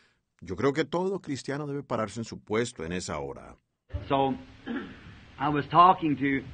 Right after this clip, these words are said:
Speaker 2: a brother here today, Brother, um, Sherrod, a precious friend of all of us that we all know, John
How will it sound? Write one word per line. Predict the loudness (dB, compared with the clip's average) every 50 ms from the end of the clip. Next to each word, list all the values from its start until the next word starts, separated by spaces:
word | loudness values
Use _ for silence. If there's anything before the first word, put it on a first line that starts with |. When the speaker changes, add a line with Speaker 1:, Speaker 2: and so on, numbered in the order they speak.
| -16 -18 -20 -16 -8
Speaker 2:
a | -6 -4
brother | -2 2 4 6 6 8 6 6 4
here | 2 4 4 4 4
today, | 2 0 -2 2 4 4 4 4
Brother, | 2 2 0 0 0 2 2 2 2 2
um, | 0 0 -2 -2 -4 -8 -10 -16 -20 -20 -20 -20 -20 -20 -20 -14 -12 -4 2
Sherrod, | 4 6 6 6 6 4 4 2 0
a | 0 -2 -2
precious | -2 -2 -2 -2 -4 -10 -10 -12 -16 -18 -18 -20 -20 -20 -20 -18 -18 -12 -2 2
friend | 4 6 6 6 6
of | 6
all | 6 8 8 8 6
of | 4 2
us | 2 -2 -4 -4
that | -4 0
we | 2 4
all | 6 6 6 6
know, | 4 4 2
John | 2 2 2 2 4 4 2